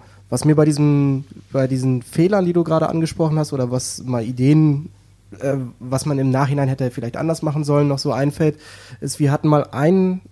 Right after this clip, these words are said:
ähm, Deal, der zum Glück nicht zustande gekommen ist, wo wir heutzutage sehr froh drüber sind. Da ging es auch um die Präsentation von einem Grill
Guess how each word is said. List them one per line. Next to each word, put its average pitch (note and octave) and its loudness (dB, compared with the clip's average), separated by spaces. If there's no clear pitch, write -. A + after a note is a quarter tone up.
ähm, C3+ -2
Deal, E3+ 2
der D3 0
zum D#3 -4
Glück F3 2
nicht G3 -4
zustande F3 0
gekommen C3+ -2
ist, C#3 -6
wo C#3+ 0
wir C3+ 4
heutzutage D3 -2
sehr C3 -2
froh E3+ -2
drüber A#2+ 0
sind. C#3 -4
Da B2+ -4
ging C3 0
es C3 -4
auch D3 -4
um D3 -2
die C3 -2
Präsentation C3 -2
von C#3 -4
einem A#2+ -4
Grill D3 2